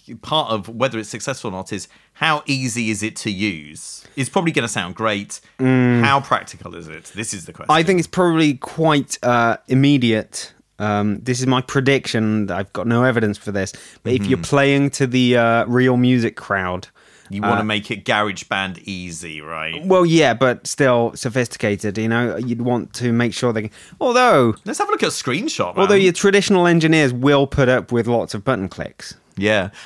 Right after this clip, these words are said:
Speaker 1: I mean, it looks, it looks, how, how would you describe this? It looks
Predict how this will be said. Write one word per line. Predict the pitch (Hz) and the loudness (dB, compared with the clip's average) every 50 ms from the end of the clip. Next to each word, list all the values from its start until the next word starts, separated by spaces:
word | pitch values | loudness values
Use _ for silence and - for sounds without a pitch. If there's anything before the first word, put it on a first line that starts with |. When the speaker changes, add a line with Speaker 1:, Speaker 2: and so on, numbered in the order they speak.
| - - - | -8 -2 0
Speaker 1:
I | 190 | 2
mean, | 214 220 208 | 2 2 2
it | 196 202 | 2 2
looks, | 214 196 - - - - - - - - _ _ _ - | 2 0 0 -2 -8 -10 -10 -12 -12 -16 _ _ _ 0
it | 165 175 180 | 2 2 2
looks, | 180 190 208 226 240 214 139 127 143 - - - - - - - - - - - | 2 0 2 4 4 4 4 2 -2 -4 -8 -12 -12 -10 -10 -10 -12 -14 -10 -6
how, | - 202 - 247 233 226 226 220 | -4 -2 0 2 2 0 0 0
how | 214 226 208 240 | -2 0 0 0
would | 240 226 180 | -2 -2 -4
you | 190 180 | -4 -6
describe | 175 165 - - 180 185 175 143 | -6 -8 -4 -2 -2 -2 -2 -2
this? | 113 - | -6 -6
It | 190 175 180 | -4 -2 -2
looks | 196 202 202 - - | 0 -2 -2 -4 -6